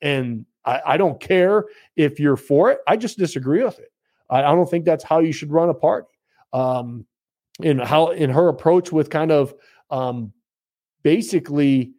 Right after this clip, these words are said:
if you don't agree with her, then labeling you as a deep state operative and you're part of the problem. I, I don't agree with that because,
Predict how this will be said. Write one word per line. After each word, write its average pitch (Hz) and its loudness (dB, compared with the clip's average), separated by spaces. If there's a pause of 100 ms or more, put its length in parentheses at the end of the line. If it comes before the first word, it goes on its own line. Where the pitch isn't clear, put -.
(320)
if - -8
you 156 0
don't 160 2
agree 139 2
with 170 -2
her, 135 0
then 127 0
labeling 139 2
you 127 2
as 117 -2
a 113 -2
deep 127 -2
state 120 -6
operative 110 -6
and 104 -8
you're 113 0
part 117 0
of 104 -4
the 101 -6
problem. 101 -4
I, 110 -4
I - 0
don't 127 4
agree 131 2
with 123 -2
that 131 0
because, 113 -2